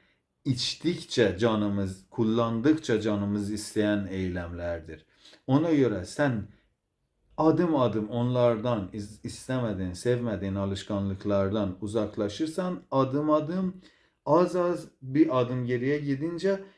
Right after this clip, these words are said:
bir adımda daha az canın istiyor ve ondan uzaklaşıyorsun. Böyle uzun vadede hayatımızı değiştirebiliriz. Mesela,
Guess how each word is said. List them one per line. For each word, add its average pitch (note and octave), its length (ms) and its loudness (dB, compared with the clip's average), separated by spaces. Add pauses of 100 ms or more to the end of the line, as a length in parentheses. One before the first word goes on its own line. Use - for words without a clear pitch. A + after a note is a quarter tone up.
(260)
bir D#3 260 4
adımda F3 400 0
daha C3 300 -2
az G#2 300 0
canın F#2+ 320 -2
istiyor D3 520 -2
ve E3+ 80 4
ondan C#3 400 2
uzaklaşıyorsun. F#2+ 960 -4 (680)
Böyle G3 580 8 (320)
uzun C#3+ 460 -2
vadede C3+ 400 0
hayatımızı C3 760 2
değiştirebiliriz. F#2 960 0
Mesela, B2 580 -2